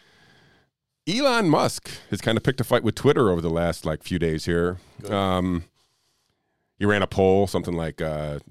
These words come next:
Speaker 1: "Do you think Twitter rigorously upholds the First Amendment?" or something, some variation of that. And obviously most people said no. Like, I think it was, like,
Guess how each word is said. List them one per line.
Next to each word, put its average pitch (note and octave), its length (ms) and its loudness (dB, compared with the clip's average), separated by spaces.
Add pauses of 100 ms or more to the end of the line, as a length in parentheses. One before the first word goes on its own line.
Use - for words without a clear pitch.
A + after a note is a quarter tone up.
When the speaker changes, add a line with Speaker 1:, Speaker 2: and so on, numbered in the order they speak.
Speaker 1:
"Do F2 100 -8
you E2+ 80 -4
think E2+ 400 -10
Twitter E2 840 -6 (340)
rigorously E2 640 -8
upholds D2+ 440 -10
the - 80 -20
First D#2+ 240 -12
Amendment?" C#2+ 280 -10
or C#2 40 -12
something, C#2 440 -14
some D2+ 200 -10
variation D2+ 560 -6
of C2 80 -10
that. C#2 280 -6
And C2 300 -12 (220)
obviously C2 260 -14
most C2+ 140 -12
people - 160 -18
said C#2 140 -10
no. C2 360 -8
Like, C2+ 140 -10
I - 40 -10
think C2+ 100 -10
it D2+ 40 -8
was, C#2 120 -10
like, - 100 -12